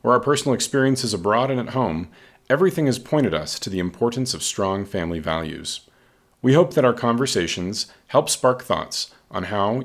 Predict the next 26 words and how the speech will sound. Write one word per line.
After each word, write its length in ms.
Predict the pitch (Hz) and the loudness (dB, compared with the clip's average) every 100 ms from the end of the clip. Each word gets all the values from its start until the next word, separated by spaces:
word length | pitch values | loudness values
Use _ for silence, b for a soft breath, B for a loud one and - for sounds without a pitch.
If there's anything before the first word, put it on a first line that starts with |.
| 98 | -6
you 320 | 120 113 95 | 0 0 0
can 240 | - 95 | -4 -4
be 120 | 85 | -2
more 240 | 90 90 110 | -2 0 -2
intentional 600 | 123 104 87 - 98 92 | -2 -4 -6 -6 -6 -6
in 160 | 90 | -6
your 180 | 82 85 | -6 -6
own 200 | 92 98 | -6 -6
family 360 | 101 85 80 85 | -6 -6 -4 -4
life. 420 | 82 85 - - _ b b b b b | -4 -6 -10 -20 _ b b b b b
At 140 | - 104 | -6 0
the 100 | 113 | 4
end 140 | 123 | 4
of 80 | 143 | 2
each 220 | 135 - | 0 -2
podcast, 720 | 156 165 127 82 82 - - - | -4 -4 -2 -4 -4 -8 -14 -14
we 120 | 101 | -4
will 140 | 131 165 | -2 -2
issue 320 | 101 - 107 | -4 -4 -4
a 60 | 101 | -4
challenge 480 | - 165 117 101 | -2 0 -2 -4
to 100 | - | 0
ourselves 600 | 98 90 - 85 82 101 - | 0 0 0 0 0 -4 -6
and 180 | 113 120 | -4 -4
to 140 | 117 135 | -4 -4
you 340 | 170 85 78 | -2 -2 -6